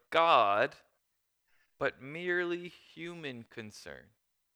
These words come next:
In other words, your concern is for the greatest good, for desired results. What's gonna make you most self-fulfilled? What's gonna make you happy? 'Cause see,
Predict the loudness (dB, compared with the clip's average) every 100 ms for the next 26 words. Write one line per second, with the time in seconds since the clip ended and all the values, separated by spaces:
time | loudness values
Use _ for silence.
0 | _ _ _ _ _ _ _ _ _ _
1 | _ -6 -2 0 2 4 4 2 -2 -2
2 | -4 -6 -2 0 0 0 2 2 -2 -8
3 | _ _ _ _ _ -8 -4 -4 -4 -2
4 | 0 0 -4 -8 -4 -2 -2 -4 -8 -6
5 | -2 4 6 6 2 -2 -4 2 2 2
6 | -4 -18 -6 -6 -4 -8 -6 -2 -2 -2
7 | -6 -2 0 0 -2 2 2 0 -8 -10
8 | -2 0 0 -2 -6 -10 -6 -6 -6 -10
9 | -4 0 0 -2 -6 -4 -6 -6 -8